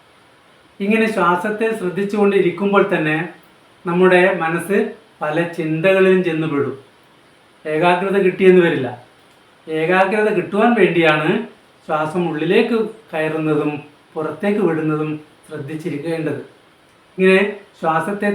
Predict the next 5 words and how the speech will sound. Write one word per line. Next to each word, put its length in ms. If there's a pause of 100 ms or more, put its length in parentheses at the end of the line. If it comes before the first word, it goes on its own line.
തന്നെ 580
ശ്രദ്ധിച്ചുകൊണ്ട് 720 (720)
ഏറെ 340
നേരം 380
ഇരിക്കുക. 300